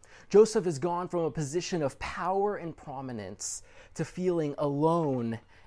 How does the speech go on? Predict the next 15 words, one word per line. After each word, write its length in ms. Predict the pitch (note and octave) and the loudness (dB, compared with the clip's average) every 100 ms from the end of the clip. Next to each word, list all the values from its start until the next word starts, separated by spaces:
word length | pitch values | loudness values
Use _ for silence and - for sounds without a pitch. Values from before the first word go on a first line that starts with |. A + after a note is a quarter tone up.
| - | -6
and 180 | C3+ C3 | -2 -2
afraid. 640 | - - G#3 C2+ - - _ _ _ _ - - - | -4 -8 -8 -10 -16 -20 _ _ _ _ -20 -10 -2
As 160 | D3 | 0
we 60 | E3+ | 0
see 300 | - G#3 G3+ | -2 -4 0
here 180 | F#3+ D#3+ | 0 0
in 80 | C3+ | 0
verse 280 | E3 - | 0 -2
thirty-one, 680 | - F3 E3+ D3+ C#3 C#3+ C3 - - | 0 0 2 0 0 0 -2 -4 -4
his 180 | G3+ E3+ | -2 -2
whole 420 | - - A3 G#3+ | -2 8 10 10
world 440 | D#3+ F3+ F#3 D#3 | 6 2 4 2
is 120 | C#3+ - | 0 -6
crashing 560 | - F3+ E3+ - F3+ | -10 -8 -6 -4 -2
down 400 | C#3+ C#3 C3+ B2+ | 0 0 0 0